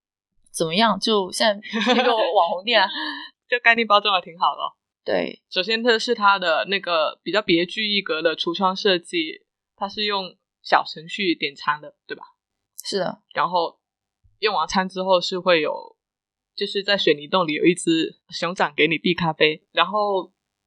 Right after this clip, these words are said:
Speaker 2: 主要还是它背后有比较强的一个人文关怀的一个品牌故事，还有它的品牌价值观。据说它那只戴着熊掌的一个手套是个面部烧伤的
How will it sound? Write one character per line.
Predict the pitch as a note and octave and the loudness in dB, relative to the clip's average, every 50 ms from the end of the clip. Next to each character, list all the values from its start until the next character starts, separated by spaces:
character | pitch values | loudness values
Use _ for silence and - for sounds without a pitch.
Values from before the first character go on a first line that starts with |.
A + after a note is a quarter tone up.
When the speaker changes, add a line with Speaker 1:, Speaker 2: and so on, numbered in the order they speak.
| _ _ _ | _ _ _
Speaker 2:
主 | - E3+ | -4 0
要 | E3 F#3+ A3+ A3 | 0 0 0 -2
还 | G#3 F3+ E3 D#3+ | -6 -6 -6 -6
是 | - - G#3 | -4 -8 -4
它 | - G3+ F#3 F3+ F3+ F3 | 2 4 4 6 4 4
背 | - _ A3 G#3 | 2 _ -2 0
后 | G3+ - F#3 D#3+ | 0 0 -2 -2
有 | D3+ D3+ | -4 -8
比 | D3+ D#3+ D3+ | _ -12 -12
较 | _ - F3+ E3+ D#3+ - - _ _ _ _ _ _ _ | _ 0 0 0 0 0 -4 _ _ _ _ _ _ _
强 | - D#3 D#3 E3 | 0 0 2 4
的 | F3+ E3 D#3 | 4 4 4
一 | D#3+ E3 E3+ | 2 0 0
个 | - G#3 G3 F3+ | 4 4 4 4
人 | E3 D#3+ D#3 E3+ | 4 0 -6 -6
文 | E3 E3 E3+ | -8 -10 -4
关 | E3+ F3+ F3+ G3 G3 | 0 0 0 2 2
怀 | F#3 D3 C#3+ | 2 2 2
的 | D3+ D3 D3 | 2 0 0
一 | D#3+ | 2
个 | E3 F#3 | 2 2
品 | - - D#3 | 2 2 -2
牌 | C#3+ D3 D3 | 0 -2 -2
故 | - - F3+ G3 | 2 6 6 6
事， | F#3 - - - D#3 | 6 4 2 0 0
还 | - - D3 | 2 2 0
有 | D3 D3 - - _ | 0 -2 -6 -8 _
它 | _ - F3+ | _ 2 2
的 | F3 | 2
品 | E3+ - D#3 | 0 -2 -8
牌 | C#3+ C#3+ D3 | -12 -12 -6
价 | - - - E3+ | -2 -2 -2 -2
值 | - - - | -4 -10 -6
观。 | _ D#3+ D#3 E3+ E3+ | _ 0 0 0 0
据 | - G#3 F#3+ | -2 -4 2
说 | - F#3 F3+ | 4 4 4
它 | F3 F3+ F3 | 4 2 0
那 | F3+ F#3 F3+ | 0 0 -4
只 | F3 - - D#3+ D#3+ D#3+ D#3 - _ _ _ _ _ _ _ _ _ _ | -4 -4 -4 -2 0 0 -2 -2 _ _ _ _ _ _ _ _ _ _
戴 | - G#3 F#3 F3 | 0 0 0 0
着 | D#3+ E3 D3 D3 D3 | -4 -6 -8 -8 -8
熊 | - - D3 C#3+ D3+ F3 | -10 -12 -14 -16 -16 -4
掌 | - F#3 D#3+ C#3+ D3 | -2 -2 -2 -2 -6
的 | D3+ - - - | -14 -14 -12 -12
一 | F#2 - | -14 -14
个 | - - F#3+ F3+ E3+ | -10 -6 -4 -4 -4
手 | E3+ - - - | -4 -6 -12 -14
套 | _ - G3 F#3 F3 | _ 0 0 0 0
是 | - - - F3 D#3+ D#3 - _ _ _ | -4 -12 -10 -10 -10 -12 -12 _ _ _
个 | _ - G3 F#3+ F3+ E3+ D#3+ | _ 0 2 4 4 4 2
面 | D#3+ G3+ B3 A3+ G#3 | 2 2 2 2 2
部 | G#3+ G#3+ F#3+ | 0 -6 -8
烧 | - - F#3+ F#3 F#3 | 0 2 0 0 2
伤 | - G3+ F#3 F3+ | 2 2 2 4
的 | F#3 E3 C#3+ C#3+ - | 4 2 2 2 0